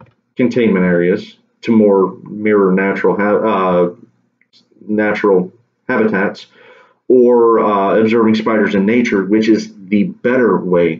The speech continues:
to study, 'cause then you get a better idea of what's actually happening. Uh, as long as the male spider can get out of the female's web directly after they mate, uh, that's that. Male can survive, obviously, and move on with his little spidery life and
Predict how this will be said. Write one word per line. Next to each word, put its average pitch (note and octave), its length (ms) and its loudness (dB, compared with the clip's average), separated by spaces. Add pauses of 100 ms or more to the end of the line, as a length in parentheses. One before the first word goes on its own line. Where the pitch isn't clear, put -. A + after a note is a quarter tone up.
to - 100 -6
study, D#2+ 480 -4 (300)
'cause F#2 160 -2
then F#2 120 2
you F2+ 80 2
get F#2 180 -2
a - 60 -2
better F#2+ 460 -2
idea F2 460 -2 (380)
of E2 100 -2
what's E2+ 240 -2
actually A2+ 420 -2
happening. D2+ 460 -8 (800)
Uh, G2 420 -2 (580)
as A#2+ 120 0
long G3+ 160 2
as A3 80 2
the G#3 80 2
male G#3 160 0
spider F3+ 580 -2 (380)
can C3+ 140 -2
get B2+ 140 2
out C#3 140 0
of B2+ 60 2
the A2+ 100 0
female's C3 460 0
web G2+ 400 0
directly G#2 580 0
after G#2+ 240 -2
they F#2 140 0
mate, G2 380 0 (100)
uh, F2+ 460 -2 (1000)
that's - 160 -6
that. G#2+ 400 -4
Male G2+ 320 0
can F#2 220 -2
survive, F#2+ 460 -2
obviously, F2 580 0
and E2+ 120 -4
move F2 260 0
on F#2 320 0
with F#2 160 0
his F#2+ 200 0
little G2 160 2
spidery F#2+ 440 0
life F#2 360 0
and E2+ 300 -8